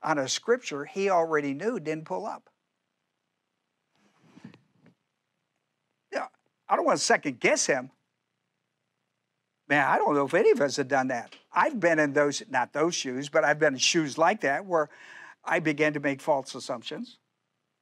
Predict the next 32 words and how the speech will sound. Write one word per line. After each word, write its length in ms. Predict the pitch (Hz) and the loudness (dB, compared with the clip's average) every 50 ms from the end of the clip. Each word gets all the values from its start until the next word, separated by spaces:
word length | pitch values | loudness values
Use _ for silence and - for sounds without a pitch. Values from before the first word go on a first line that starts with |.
| _ _ _ _ _ _ _ _ _ _ - | _ _ _ _ _ _ _ _ _ _ -18
There's 320 | 180 143 147 170 160 156 | -10 -6 -2 -2 0 0
a 60 | 190 | 0
real 200 | 185 190 226 226 | 2 4 2 4
danger 420 | 180 165 175 180 202 214 196 165 139 | 4 4 2 2 2 2 0 0 0
in 80 | 127 | 0
this, 180 | 135 147 147 - | 0 -2 -2 -2
and 80 | 165 156 | -2 -2
I 80 | 151 | -2
hope 260 | 170 185 196 185 - | 0 -2 -2 -2 -2
you 120 | 185 175 160 | -4 -4 -2
get 280 | 143 165 185 190 - _ _ | 0 0 0 0 0 _ _
this. 460 | 156 135 123 151 151 143 131 - - _ _ _ _ _ _ _ _ _ _ - | -18 -6 -2 0 0 0 0 -2 -8 _ _ _ _ _ _ _ _ _ _ -6
Not 200 | - 185 196 190 | -2 -2 -2 -2
trying 280 | - 170 175 175 165 147 | 0 0 2 2 2 2
to, 180 | 143 135 - _ _ _ _ _ _ _ _ _ _ _ _ _ _ _ _ _ _ _ _ _ _ _ _ - | 0 -2 -2 _ _ _ _ _ _ _ _ _ _ _ _ _ _ _ _ _ _ _ _ _ _ _ _ -12
I'm 120 | 190 165 | -4 0
not 180 | 185 185 185 - | 0 0 2 2
trying 240 | - 190 185 180 | 2 2 2 2
to 120 | 165 156 139 | 2 0 0
say 220 | - - 196 196 | 2 2 2 4
that 140 | 170 156 143 | 4 2 2
Joseph, 580 | 135 127 151 - 226 233 170 143 135 123 - - _ _ _ _ _ _ _ _ _ _ _ _ _ _ _ _ _ _ _ _ _ _ _ _ _ _ _ - | 2 2 4 4 4 4 2 0 -2 -2 -4 -12 _ _ _ _ _ _ _ _ _ _ _ _ _ _ _ _ _ _ _ _ _ _ _ _ _ _ _ -8
w-, 200 | - 151 170 - | -4 -4 -4 -4
we 180 | - 143 156 160 | 0 0 2 2
may 160 | 156 170 190 | 4 4 4
have 160 | 196 180 160 | 4 4 4
all 220 | 165 170 185 226 226 | 6 6 6 6 6
done 260 | 180 165 156 151 156 | 4 4 4 4 4
what 160 | 147 156 151 | 2 0 2
he 140 | 147 147 143 | 2 0 -2
did, 360 | 123 147 156 170 196 240 285 - _ _ _ _ _ _ _ _ _ _ _ _ _ _ _ _ _ _ _ _ _ _ _ _ _ _ _ _ _ _ _ _ _ _ _ _ _ - | 0 0 2 2 2 0 -2 -10 _ _ _ _ _ _ _ _ _ _ _ _ _ _ _ _ _ _ _ _ _ _ _ _ _ _ _ _ _ _ _ _ _ _ _ _ _ 0
right? 280 | 151 160 190 220 208 | 2 2 2 0 -4